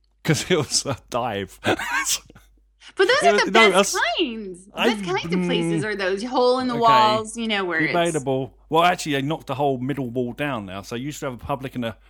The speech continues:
Speaker 1: private bar, and now you've just got one big through bar.
Speaker 2: Why would they have a private bar? Is that, like, for
Speaker 1: Uh,
Speaker 2: parties and stuff?
Speaker 1: Well, it used to be in the old days, so the pubs would have the working man's side and then the sort of more gentlemanly side. And the
Speaker 2: That's
Speaker 1: working man would
Speaker 2: snippy.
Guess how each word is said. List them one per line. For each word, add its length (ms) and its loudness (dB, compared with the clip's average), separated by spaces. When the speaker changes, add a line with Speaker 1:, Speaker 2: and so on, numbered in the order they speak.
Speaker 1:
private 380 -4
bar, 260 -2
and 80 -8
now 80 -6
you've 100 -8
just 140 -18
got 120 -14
one 220 -12
big 240 -8
through 340 -6
bar. 360 -6
Speaker 2:
Why 240 -2
would 120 -2
they 60 -2
have 160 -4
a 60 -6
private 500 -12
bar? 400 -14
Is 120 -4
that, 120 0
like, 160 -4
for 80 -10
Speaker 1:
Uh, 40 -10
Speaker 2:
parties 420 -2
and 120 -2
stuff? 420 -2
Speaker 1:
Well, 160 -2
it 60 -2
used 220 -4
to 80 -10
be 160 -2
in 80 -2
the 100 -2
old 220 -2
days, 280 -8
so 200 -6
the 80 -8
pubs 320 -8
would 100 -8
have 200 -10
the 60 -8
working 540 -4
man's 380 -2
side 520 -8
and 140 -10
then 180 -8
the 80 -10
sort 200 -12
of 100 -12
more 140 -8
gentlemanly 640 -10
side. 440 -12
And 100 -6
the 60 -2
Speaker 2:
That's 100 2
Speaker 1:
working 280 0
man 220 -2
would 180 0
Speaker 2:
snippy. 280 -2